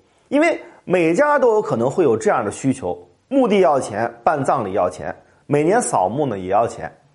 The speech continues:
今天呢，就跟各位朋友谈谈殡葬业的门道，一起来看看这种钱究竟有多好挣。买房难，买墓地更难。很多墓地每平米的价格都超过了一线城市的房价。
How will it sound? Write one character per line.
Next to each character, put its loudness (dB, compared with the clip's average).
今 0
天 4
呢， 0
就 0
跟 2
各 2
位 4
朋 -2
友 2
谈 -6
谈 -2
殡 0
葬 0
业 0
的 -2
门 -8
道， 0
一 -6
起 -2
来 2
看 -2
看 0
这 2
种 -4
钱 -4
究 -4
竟 -4
有 -6
多 0
好 -6
挣。 -6
买 2
房 0
难， 2
买 0
墓 2
地 0
更 -2
难。 -4
很 0
多 4
墓 2
地 4
每 2
平 -2
米 2
的 4
价 2
格 4
都 4
超 0
过 2
了 2
一 -2
线 0
城 -6
市 -6
的 -2
房 -4
价。 0